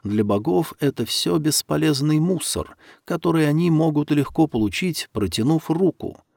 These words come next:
На самом деле, они хотят чего-то добиться и быть признанными полноценными богами. Подумайте, во дворе дома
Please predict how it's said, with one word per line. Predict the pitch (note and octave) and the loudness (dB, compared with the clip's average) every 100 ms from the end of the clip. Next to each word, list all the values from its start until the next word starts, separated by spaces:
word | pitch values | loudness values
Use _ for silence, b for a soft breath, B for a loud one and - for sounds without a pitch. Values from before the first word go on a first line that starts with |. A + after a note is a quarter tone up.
| b b | b b
На | F2+ | -6
самом | E2+ F#2+ E2+ E2+ | -4 -2 -2 -2
деле, | F2+ A#2 F2 B1+ B B | 0 0 0 -6 B B
они | F#2+ G#2+ | -2 -2
хотят | B2+ B2+ - D#3 - | -2 -6 -4 -4 -4
чего-то | - - D3 D3+ C#3 | -4 0 0 2 0
добиться | C3+ C#3 F3 - - - - - b | 0 -2 -4 -6 -6 -6 -10 -18 b
и | F2 | -4
быть | E2 G#2 C#3 - | -2 0 0 -2
признанными | A#2+ C3+ D3+ D#3+ D#3+ D#3+ D#3+ D#3 b | -4 -2 0 0 2 2 0 -2 b
полноценными | - E3 D#3 D3 - B2+ B2 B2 B2 B2 | -4 0 0 0 0 -2 0 0 -2 -2
богами. | B2 A#2 G#2+ D2 C2 - - _ _ _ _ - | -2 -4 -4 -4 -8 -12 -14 _ _ _ _ -4
Подумайте, | G2 G#2+ F2+ C#2 - - - _ B B | -4 -2 -4 -6 -10 -12 -16 _ B B
во | G2 B2 | -2 -2
дворе | B2 B2+ A#2 | 0 0 0
дома | B2+ D#3 E2+ - | 0 0 0 -6